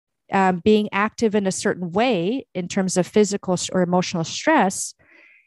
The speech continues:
And that creates a cascade of hormonal changes, including increased cortisol. And that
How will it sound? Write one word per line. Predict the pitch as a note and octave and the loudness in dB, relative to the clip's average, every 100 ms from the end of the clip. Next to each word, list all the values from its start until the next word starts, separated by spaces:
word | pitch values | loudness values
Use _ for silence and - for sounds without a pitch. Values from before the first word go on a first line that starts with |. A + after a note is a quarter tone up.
| _ - | _ -4
And | F#3+ G3+ | 0 2
that | A3+ A#3+ - - | 0 -2 -8 -8
creates | - G3+ - | 0 2 2
a | G3+ | -4
cascade | - F3+ - - F#3+ F#3 | -2 -4 -2 0 0 0
of | F3 | 0
hormonal | F#3+ F#3 F3+ F3 E3+ | -2 0 0 -2 -2
changes, | - - F4+ A#3+ G3 - | -4 -6 -4 0 -2 -2
including | F3 - F#3 F3 | -6 -2 0 -2
increased | E3+ F3+ - D#3+ - | -4 -8 -6 -6 0
cortisol. | C#4+ D4 A#3 F#3+ F3+ | 2 4 4 4 2
And | F#3 F#3+ F#3 - | 0 -2 -4 0
that | A3+ C4+ | 2 2